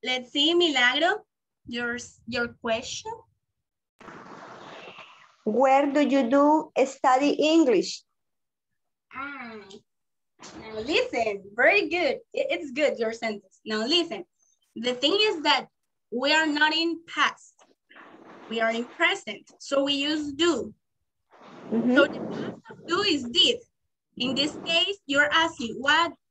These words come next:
Speaker 1: Where did you study?" But in this case, you want to talk in present.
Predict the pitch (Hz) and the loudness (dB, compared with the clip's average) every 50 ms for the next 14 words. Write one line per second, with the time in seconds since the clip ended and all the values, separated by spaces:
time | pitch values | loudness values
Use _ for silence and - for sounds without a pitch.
0 | _ - 247 254 294 339 392 403 294 - 294 285 269 233 214 311 359 359 294 170 | _ -12 -4 0 2 2 2 2 -2 -4 -4 -4 -4 -4 -4 -4 -4 -4 -4 -6
1 | 175 - - - 302 320 339 285 226 - - - _ _ _ - - _ _ _ | -6 -10 -10 -4 -2 0 0 0 -2 -6 -14 -16 _ _ _ -20 -20 _ _ _
2 | _ _ _ _ _ - - - 233 262 277 285 262 285 311 - - - - 339 | _ _ _ _ _ -20 -18 -8 -4 -2 -2 0 0 -2 -4 -6 -8 -8 -2 0
3 | 330 381 427 466 466 - - _ - - - _ _ _ - 240 254 269 277 285 | 2 2 2 0 -2 -8 -12 _ -20 -20 -20 _ _ _ -14 -10 -6 -4 -2 0
4 | 294 311 349 339 349 - - 330 311 320 311 - _ - 254 247 240 240 - - | 0 0 0 0 -2 -4 0 0 0 0 -2 -6 _ -12 -8 -8 -8 -8 -10 -8
5 | - 311 294 294 294 294 - - - | -4 0 0 0 0 -2 -6 -12 -14